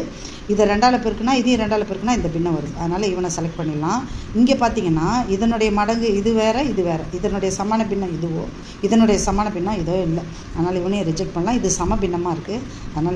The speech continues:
இதை ரிஜெக்ட் பண்ணிட்டு சமான பின்ன ஜோடின்னு பாத்தீங்கன்னா ஆவண்ணா தான். அடுத்தது பதிமூணாவது கணக்கு பாருங்க. மைனஸ் அஞ்சு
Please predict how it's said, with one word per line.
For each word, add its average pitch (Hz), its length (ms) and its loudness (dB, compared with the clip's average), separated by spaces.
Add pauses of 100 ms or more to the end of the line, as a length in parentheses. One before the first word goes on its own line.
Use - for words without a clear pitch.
இதை 156 220 -6
ரிஜெக்ட் - 220 -4
பண்ணிட்டு - 280 -4
சமான 226 300 2
பின்ன 190 200 -2
ஜோடின்னு 170 360 -2
பாத்தீங்கன்னா 180 320 -2 (180)
ஆவண்ணா 170 400 0
தான். - 100 -10 (460)
அடுத்தது 196 400 0 (420)
பதிமூணாவது 208 480 0
கணக்கு 135 240 -8
பாருங்க. 127 220 -8 (1500)
மைனஸ் 294 460 4
அஞ்சு 208 260 2